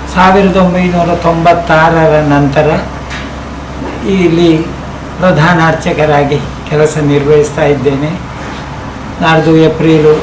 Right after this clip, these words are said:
ನಮ್ಮ ಬ್ರಹ್ಮಕಲಶ ಮೂಡಪ್ಪ ಸೇವೆ ಎಲ್ಲ ಕಳೆದ ಕೂಡಲೇ ಮೇ ತಿಂಗಳಲ್ಲಿ ನಾನು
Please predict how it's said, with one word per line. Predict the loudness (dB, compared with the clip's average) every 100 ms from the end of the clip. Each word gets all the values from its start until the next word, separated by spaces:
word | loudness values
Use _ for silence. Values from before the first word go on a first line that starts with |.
| -2
ನಮ್ಮ | 0 0
ಬ್ರಹ್ಮಕಲಶ | 2 2 2 2 2 2 0 -2
ಮೂಡಪ್ಪ | -2 0 0 0 0 -2 0
ಸೇವೆ | 0 2
ಎಲ್ಲ | 2 0
ಕಳೆದ | 0 -2 0 0 -2
ಕೂಡಲೇ | -2 0 -2 -2 -6 -10 -12 -12 -12 -12 -12 -12 -12 -12 -12 -2 4
ಮೇ | 6 6
ತಿಂಗಳಲ್ಲಿ | 4 4 4 2 2 0 -2 -2
ನಾನು | -2 0